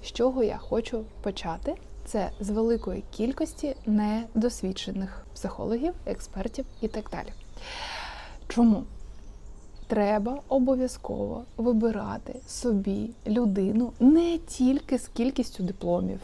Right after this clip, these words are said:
там, курсів і так далі. Інколи кількість навчання взагалі ніяк не характеризує те, як себе почуває людина, або те, як вона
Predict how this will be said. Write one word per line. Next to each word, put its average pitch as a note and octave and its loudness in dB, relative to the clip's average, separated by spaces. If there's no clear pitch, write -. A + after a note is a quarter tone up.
там, F#3+ -4
курсів G#3 -2
і G#3 0
так - -2
далі. F3 -6
Інколи B3 6
кількість A3 0
навчання G3 -4
взагалі A3+ 4
ніяк A3 0
не G#3+ 2
характеризує G#3+ 0
те, - -4
як G3+ 0
себе G3 -4
почуває F#3+ -6
людина, G#3 0
або G3 0
те, A3 -2
як A3 -2
вона G#3 2